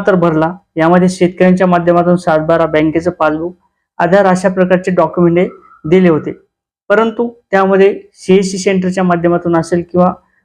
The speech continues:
ऑनलाइन पद्धतीच्या माध्यमातून जो डॉक्युमेंट अपलोड केला होता, तो डेटा अस्पष्ट दिसला. एखाद्या वेळेस समजा एखाद्या सात बाराला गणेश अशा प्रकारचं नाव आहे आणि आधार, अ, आधारच्या पासबुकला गणेशराव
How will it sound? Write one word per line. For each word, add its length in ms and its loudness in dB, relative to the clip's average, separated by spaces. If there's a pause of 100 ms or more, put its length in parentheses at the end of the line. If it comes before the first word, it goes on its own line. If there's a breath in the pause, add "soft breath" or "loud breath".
(140)
ऑनलाइन 360 2
पद्धतीच्या 480 0
माध्यमातून 640 0
जो 100 4
डॉक्युमेंट 500 0
अपलोड 380 0
केला 140 0
होता, 180 -4
तो 120 -8
डेटा 420 -2 (300 soft breath)
अस्पष्ट 520 -2
दिसला. 360 0 (640)
एखाद्या 400 2
वेळेस 300 0 (560)
समजा 320 4
एखाद्या 640 0
सात 220 -2
बाराला 380 2
गणेश 500 -2 (120)
अशा 180 -4
प्रकारचं 480 0
नाव 160 2
आहे 180 -2 (460)
आणि 180 2
आधार, 260 2 (400)
अ, 40 2
आधारच्या 640 0
पासबुकला 500 -2
गणेशराव 520 -2